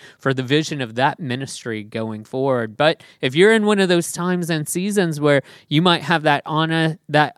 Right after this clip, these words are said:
honesty with yourself and with your leader where you say, "You know, I don't quite understand the vision here. I don't understand why we are doing our certain ministry." This is a great opportunity for you to reach out. Send them an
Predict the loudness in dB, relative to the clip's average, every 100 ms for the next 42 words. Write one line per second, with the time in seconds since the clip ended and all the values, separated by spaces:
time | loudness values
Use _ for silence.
0 | -2 0 0 -2 -2 -2 0 -2 -4 -8
1 | -6 -2 0 0 0 0 0 0 -2 0
2 | 0 2 2 4 2 0 0 0 0 0
3 | 0 -4 -20 _ -6 -4 -2 -2 -4 -12
4 | -4 0 0 -2 _ -2 2 0 0 -6
5 | -8 -8 -4 -2 -2 -4 -8 -8 -6 -6
6 | -6 -12 -12 -10 -6 0 0 0 -2 -2
7 | 0 -4 -2 -2 -2 -6 -18 _ -8 -6
8 | -4 -2 0 2 2 0 -4 -12 _ -8
9 | -2 0 0 -2 -6 -6 -8 -6 -6 -6
10 | -6 -10 -8 -6 -6 -8 -12 -8 -6 -4
11 | -4 -6 -4 -4 -4 -10 _ _ -2 2
12 | 2 0 -4 -4 0 2 2 -2 -4 -8
13 | -6 -4 -4 -6 -8 -8 -8 -4 -4 -2
14 | -4 -4 -4 -4 -8 -6 -4 -4 -6 -6